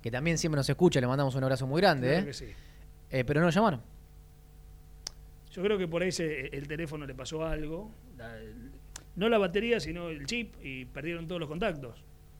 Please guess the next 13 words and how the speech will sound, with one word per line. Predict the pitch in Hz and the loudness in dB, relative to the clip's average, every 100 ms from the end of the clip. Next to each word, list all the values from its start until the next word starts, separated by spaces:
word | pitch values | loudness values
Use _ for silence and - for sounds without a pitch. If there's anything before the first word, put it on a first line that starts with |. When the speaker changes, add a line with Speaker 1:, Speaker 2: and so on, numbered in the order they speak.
| - - | -20 -18
Speaker 2:
Le | 107 | -8
podemos | 156 190 | -4 -2
pasar | 156 143 143 | -4 -6 -8
el | |
número | 131 120 113 | -10 -10 -12
de | |
Omar, | 113 - | -12 -14
si | - - | -14 -8
Speaker 1:
¿Qué | |
Speaker 2:
quiere. | 254 277 | -6 0
Speaker 1:
pasa | 254 226 | 2 4
con | 156 139 | 4 2
Soñora? | 131 120 104 | 2 2 0